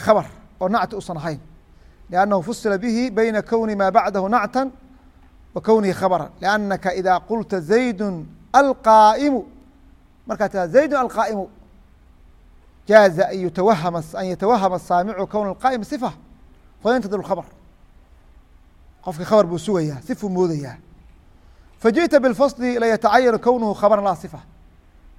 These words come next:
Marka damiir fasl waxaa loo leeyahay, wuxuu kala caddaynayaa waxaan ka dambeeya ma sifa mase waa khabar. Wuxuuna u cayimaya inuu khabar yahay. Ma sifa uusan ahayn.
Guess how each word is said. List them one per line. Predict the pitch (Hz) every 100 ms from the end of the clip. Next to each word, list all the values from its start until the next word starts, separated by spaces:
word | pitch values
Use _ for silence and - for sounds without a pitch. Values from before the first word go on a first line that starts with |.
| _ - - -
Marka | 202 214 180 - -
damiir | 190 185
fasl | 240 208
waxaa | 175
loo | 208
leeyahay, | 240 220 269 -
wuxuu | 185 202
kala | 202 156
caddaynayaa | 185 202 269 240 180 151 - - - - -
waxaan | 247 220
ka | -
dambeeya | 214 214 202
ma | 190
sifa | 180 277 262
mase | 220
waa | 202
khabar. | - 196 - -
Wuxuuna | - 240
u | 311
cayimaya | 240 247 233
inuu | 233 214
khabar | 190 165
yahay. | 151 - - - - - _ _ -
Ma |
sifa | 170 220
uusan | 247 196
ahayn. | 160 170